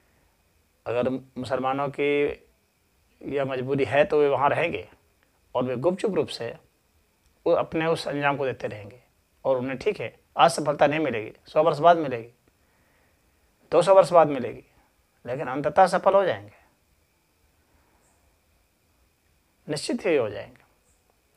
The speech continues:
तो आपको उसके लिए इन उपायों को करना है कि उनकी गरीबी का फ़ायदा उठाना है। दूसरा, उनमें जो जागरूक और शिक्षित हैं, उनको स-,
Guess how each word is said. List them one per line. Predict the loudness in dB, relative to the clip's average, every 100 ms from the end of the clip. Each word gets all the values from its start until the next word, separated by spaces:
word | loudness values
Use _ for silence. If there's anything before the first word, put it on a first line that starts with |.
| _ -20 -20 0
तो | 6
आपको | 8 8 6 2 -4 -2 -6 _ _ _ _ _ _ -10
उसके | -4 0
लिए | 4 2 0 -8 -20 _ _ _ -6
इन | -2
उपायों | 2 6 6 6
को | 0
करना | -2 -4 -6
है | -8 -14 -20 _ _ _ _ _ _ _ _ _ _ _ _ _ _ _ _ _ _ _ -6
कि | 0 2 0 -6 _ _ _ _ _ _ _ _ _ _ _ _ -8
उनकी | -4 -2
गरीबी | 0 2 2 2
का | 2
फ़ायदा | 2 4 4
उठाना | 2 -4 -6
है। | -10 -16 _ _ _ _ _ _ _ _ -20 -20 _ _ _ _ _ _ _ _ _ _ _ -8
दूसरा, | -6 2 4 4 -2 _ _ _ -4
उनमें | 0 2
जो | 2 2 2 0
जागरूक | 2 2 2 -2
और | -6
शिक्षित | -12 -8 -6 -4
हैं, | -2 -2
उनको | -2 -8
स-, | -12 -14